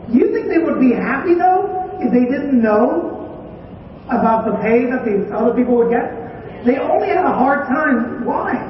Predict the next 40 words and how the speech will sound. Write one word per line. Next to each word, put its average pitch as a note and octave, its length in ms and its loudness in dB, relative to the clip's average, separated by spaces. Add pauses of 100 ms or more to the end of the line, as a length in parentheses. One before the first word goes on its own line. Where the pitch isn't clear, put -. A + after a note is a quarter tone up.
(220)
Because A#3 220 4
they G#3+ 220 0
knew G#3+ 680 2
that G#3+ 160 -2
these G#3+ 280 2
people G3 500 0 (120)
were G#3+ 140 0
getting G3+ 260 2
paid G3 220 0
the F#3+ 140 0
same. G#3 180 -2 (220)
If C4 140 4
they C#4+ 140 4
didn't G4 220 4
know F#4 200 2
that, D4 440 -2
they - 80 2
would G4+ 220 2
have D#4+ 60 2
been D4 200 2 (320)
just D4+ 240 2
as D#4 160 0
happy B3 360 2 (360)
as A3 200 0
the G3 120 0
day G3+ 340 0
began, F#3 540 -4 (520)
as E3+ 140 -8
they F3 160 -4
collected. D#3+ 540 -10 (440)
And A3+ 160 -2
that F#4 240 0
is D4+ 240 -2
the A3+ 240 2
point, B3+ 280 2
in G3+ 200 -2
some A3 180 -2
ways, F#3+ 260 2
of F#3 640 -6
our F#3 140 -8